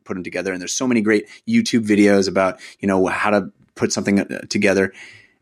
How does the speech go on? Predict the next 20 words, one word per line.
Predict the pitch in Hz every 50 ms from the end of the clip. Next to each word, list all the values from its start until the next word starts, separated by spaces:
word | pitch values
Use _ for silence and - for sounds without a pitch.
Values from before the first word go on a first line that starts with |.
| _ -
It | 143 156 - -
was | 151 131 117 -
so | - - - - - 160 170 185
much | 190 185 180 -
fun. | - - 127 113 107
It | 104
was, | 104 104 107
like, | 107 -
my | 117 110
whole | 104 - 127 123 123 117
weekend | 113 107 101 98 98 92 90 90 87
I, | 90 87 90 -
I | 101
spent, | 92 - - 98 92 90 -
like, | 92 92 87 - _ _ 98
building | 101 104 98 98 98 98 95
this | 92 -
P | _ - 92 90
C, | - - - 90 87 85 85 82 - -
and | 87 87 85 85 85